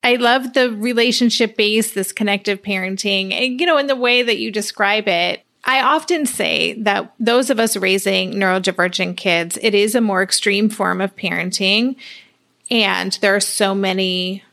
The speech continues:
gifts that come with it. My kids started their senior year of high school today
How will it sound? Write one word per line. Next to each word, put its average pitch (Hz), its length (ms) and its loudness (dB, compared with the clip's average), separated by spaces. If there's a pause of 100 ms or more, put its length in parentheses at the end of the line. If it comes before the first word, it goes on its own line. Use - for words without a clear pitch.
gifts 233 340 0
that 294 160 0
come 285 220 0
with 294 180 0
it. 320 280 2 (120)
My 190 260 2
kids 190 400 -4
started 190 300 0
their 180 100 -2
senior 190 300 -2
year 185 140 -2
of - 80 -10
high 240 200 0
school 285 420 0
today 269 640 0